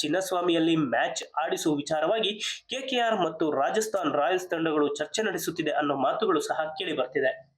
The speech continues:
ಸದ್ಯ ಆರ್ ಸಿ ಬಿಯ ನಿರ್ಧಾರದ ವಿಚಾರವಾಗಿ ಅಭಿಮಾನಿಗಳು ಬೇಸರಗೊಂಡಿದ್ದು,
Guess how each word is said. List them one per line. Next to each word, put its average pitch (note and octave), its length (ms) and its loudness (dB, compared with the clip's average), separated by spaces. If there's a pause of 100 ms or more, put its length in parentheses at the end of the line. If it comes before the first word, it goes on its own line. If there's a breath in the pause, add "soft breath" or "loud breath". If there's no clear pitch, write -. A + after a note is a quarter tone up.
(300 loud breath)
ಸದ್ಯ F3 260 -2
ಆರ್ D#3 400 0
ಸಿ F3 180 -2
ಬಿಯ D#3+ 320 4
ನಿರ್ಧಾರದ D#3 540 2
ವಿಚಾರವಾಗಿ D3+ 640 0
ಅಭಿಮಾನಿಗಳು E3 720 0
ಬೇಸರಗೊಂಡಿದ್ದು, F3 760 0